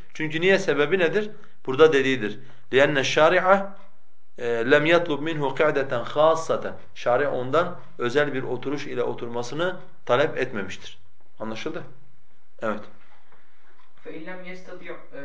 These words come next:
Speaker 2: فَاِنْ لَمْ يَسْتَطِعِ الْمَرِيضُ الصَّلَاةَ قَائِمًا، e,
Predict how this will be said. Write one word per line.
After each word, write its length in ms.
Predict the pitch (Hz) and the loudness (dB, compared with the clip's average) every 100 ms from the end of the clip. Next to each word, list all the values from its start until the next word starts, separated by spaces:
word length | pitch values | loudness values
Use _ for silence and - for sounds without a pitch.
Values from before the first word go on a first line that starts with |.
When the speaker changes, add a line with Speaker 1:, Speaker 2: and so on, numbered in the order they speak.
| 139 | -8
Speaker 2:
فَاِنْ 200 | 147 160 175 | -8 -8 -8
لَمْ 100 | 170 170 | -8 -8
يَسْتَطِعِ 320 | - 165 156 160 | -10 -8 -8 -8
الْمَرِيضُ 560 | 151 147 170 175 165 165 - - | -8 -8 -8 -8 -8 -8 -8 -8
الصَّلَاةَ 480 | - - 151 165 170 160 | -8 -8 -8 -8 -8 -8
قَائِمًا، 420 | 165 170 151 151 160 - - - - - | -6 -6 -6 -8 -8 -10 -8 -8 -8 -8
e, 320 | - - | -10 -10